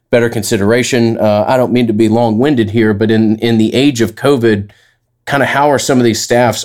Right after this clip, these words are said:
offering, uh, these kids, or, or what are they trying to get out of the,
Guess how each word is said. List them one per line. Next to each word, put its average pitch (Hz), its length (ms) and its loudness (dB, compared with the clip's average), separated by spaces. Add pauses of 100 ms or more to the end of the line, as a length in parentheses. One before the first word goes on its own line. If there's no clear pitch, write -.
offering, 107 760 0 (440)
uh, 101 280 2
these 107 220 0
kids, 107 380 0
or, 98 260 2
or 104 80 2
what 117 200 2
are 120 60 2
they 107 140 0
trying 107 340 0
to 101 260 0
get 117 440 -2
out 101 200 2
of 95 100 -4
the, 95 360 0